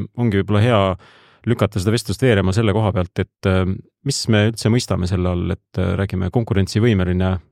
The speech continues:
ettevõte või konkurentsivõimeline majandusruum, mis või ku-, kuidas te kirjeldaksite seda, mis tingimustele see peaks vastama ja milline see välja peaks nägema? Sest majandus seisma ei ole ju jäänud. Majandus küll langeb, aga ettevõtted toimetavad, kaubad liiguvad,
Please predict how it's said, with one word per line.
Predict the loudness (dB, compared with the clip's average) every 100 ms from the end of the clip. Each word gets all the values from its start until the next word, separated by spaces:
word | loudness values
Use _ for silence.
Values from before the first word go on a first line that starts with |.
| _
ettevõte | -4 0 0 2 2 2
või | 2 2
konkurentsivõimeline | 0 0 -2 -2 -2 0 0 -2 -2 -2 -2
majandusruum, | 0 2 2 2 2 4 4 2 -4 -16 -20 _ _ _
mis | -6 -2 -2 -2 -6 -10 -16 _ _ -8
või | -2 -2
ku-, | -2 -2
kuidas | -2 0
te | 2
kirjeldaksite | 2 2 -2 -8 -6
seda, | -2 -2 -2 _ -4
mis | -4 0
tingimustele | 2 2 2 -2 -2
see | -2
peaks | -2 -2
vastama | -2 0 0
ja | 2
milline | 2 2 0 0
see | 0 0 0
välja | 0 2 0 -4 -2
peaks | -2 -2 -6 -12 -14 _ _ -4
nägema? | -4 -4 -10 _ -6
Sest | -6 -6 0
majandus | 2 2 0 0
seisma | 2 2 0 0 2
ei | 2
ole | 4 2
ju | 2 2
jäänud. | 0 -4 -8
Majandus | -4 -2 -2 0
küll | 2
langeb, | 2 0 -2
aga | -4 -6 -10 _ _ _ _ -4
ettevõtted | -2 0 0 2
toimetavad, | 2 2 0 0
kaubad | -2 -2 -2
liiguvad, | -4 -6 -8